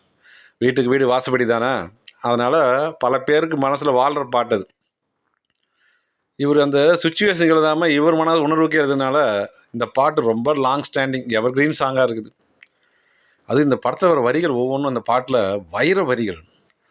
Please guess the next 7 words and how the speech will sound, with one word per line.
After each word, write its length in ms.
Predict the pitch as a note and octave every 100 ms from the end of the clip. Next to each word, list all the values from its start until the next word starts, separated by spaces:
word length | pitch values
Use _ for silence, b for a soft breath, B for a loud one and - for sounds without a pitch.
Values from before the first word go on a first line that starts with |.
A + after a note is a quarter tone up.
| _ _ _
அஹ், 340 | G#2+ G#2 G#2 G2+
நீங்க 180 | G#2 G#2
முதல் 360 | G#2+ D#3+ E3+ D3+
சரணத்தை 280 | C3+ B2
எடுத்தீங்கன்னா, 800 | B2 A2+ A#2 A#2+ C#3+ G2+ G2 B2 C#3 _ b b b b b b _ _ _ _ _ _ _ -
"பெட்டை 420 | B2+ - F#3 E3
கோழிக்கு 600 | E3 D#3+ D#3 D3+ -